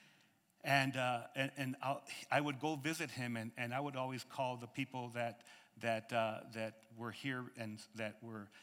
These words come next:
under his leading. I, we, I call them the Cannonites, Bob Cannon, the Cannonites. And then we call the, the pe-, people that, when I became the pastor, the Reesites, right?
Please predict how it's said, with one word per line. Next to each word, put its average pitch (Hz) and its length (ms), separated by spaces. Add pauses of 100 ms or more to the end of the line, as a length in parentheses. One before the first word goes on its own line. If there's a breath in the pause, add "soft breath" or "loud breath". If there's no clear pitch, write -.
(320 loud breath)
under 131 240
his 135 460
leading. 127 420
I, 110 120 (140)
we, 120 140
I 123 100
call 131 220
them 131 120
the 107 120 (220)
Cannonites, 127 760 (420 loud breath)
Bob 120 260
Cannon, 117 420
the 110 100
Cannonites. 135 720 (420 loud breath)
And 127 220
then 135 320
we 131 120
call 127 340
the, 120 320
the 120 100
pe-, - 180
people 135 380
that, 123 280
when 120 160
I 123 120
became 120 340
the 120 80
pastor, 117 380 (200 loud breath)
the 139 80
Reesites, 135 840
right? 131 280